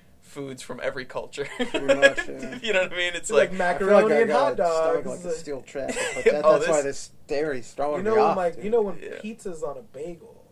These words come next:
Speaker 3: you can have
Speaker 2: Oh,
Speaker 3: pizza
Speaker 2: yeah.
Speaker 1: Yeah.
Speaker 3: anytime.
Speaker 1: It's
Speaker 3: And
Speaker 1: a
Speaker 3: if
Speaker 1: good
Speaker 3: you're a
Speaker 1: point.
Speaker 3: latchkey kid,
Speaker 2: I've cooked
Speaker 3: it's
Speaker 2: some latchkey recipes at the house.
Speaker 1: We should make, like, a latchkey cookbook.
Speaker 3: That would be awesome. I would so buy that. That's, like, the thing that, right next to your Zima, have a latch-,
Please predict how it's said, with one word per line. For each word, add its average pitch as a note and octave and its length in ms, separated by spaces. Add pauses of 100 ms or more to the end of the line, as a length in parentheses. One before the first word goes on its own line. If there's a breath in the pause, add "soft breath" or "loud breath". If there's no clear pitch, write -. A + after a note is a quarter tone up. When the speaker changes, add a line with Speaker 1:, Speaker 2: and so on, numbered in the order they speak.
(160)
Speaker 3:
you D3+ 100
can D3 100
have B2+ 100 (240)
Speaker 2:
Oh, A#2+ 140
Speaker 3:
pizza A#2 400
Speaker 2:
yeah. - 140
Speaker 1:
Yeah. - 60
Speaker 3:
anytime. D#3+ 420 (880 soft breath)
Speaker 1:
It's E3 100
Speaker 3:
And - 0
Speaker 1:
a - 40
Speaker 3:
if - 60
Speaker 1:
good G3 60
Speaker 3:
you're A3 100
a F3 40
Speaker 1:
point. F3 160
Speaker 3:
latchkey C#3+ 440
kid, G#2 280
Speaker 2:
I've - 100
cooked - 160
Speaker 3:
it's - 80
Speaker 2:
some - 140
latchkey - 420
recipes - 640
at F#2 120
the - 80 (100)
house. - 460
Speaker 1:
We C#3 120
should F3+ 240
make, D3 160
like, C#3+ 120
a - 60
latchkey - 380
cookbook. - 600 (380)
Speaker 3:
That F3 200
would E4 100
be D#4+ 160
awesome. D#3+ 440
I - 100
would D3+ 140
so D#3 220
buy C3+ 220
that. B2 200
That's, D#3+ 220
like, F#3+ 120
the E3+ 80
thing E3 180
that, D#3 120 (180 loud breath)
right F#3 200
next A3+ 260
to G#3+ 60
your G3+ 120
Zima, D#3+ 600 (320)
have C3+ 160
a C#3 40
latch-, D#3+ 600